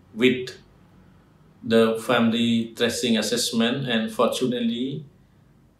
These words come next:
these two cases refer to family, mean, did relocation to stay with the grandma. And the children enjoy studying in Tom Nok Tok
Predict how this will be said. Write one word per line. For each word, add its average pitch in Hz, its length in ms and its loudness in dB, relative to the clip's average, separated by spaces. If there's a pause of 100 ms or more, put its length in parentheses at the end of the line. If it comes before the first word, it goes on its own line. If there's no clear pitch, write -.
(360)
these 117 520 -2 (920)
two 131 280 2
cases 123 800 -2 (960)
refer 117 840 0
to 117 180 -4
family, 110 520 0
mean, 107 340 -6 (220)
did 127 280 0
relocation 113 640 -2
to 117 120 -4
stay 110 440 -2
with 110 200 -10
the 98 360 -6 (240)
grandma. 101 540 -2 (1500)
And 110 500 -2
the 113 120 -4
children 113 440 2
enjoy 107 640 0
studying 107 1040 -2
in 110 400 -4 (120)
Tom 101 160 -2
Nok 95 220 -6
Tok - 280 -6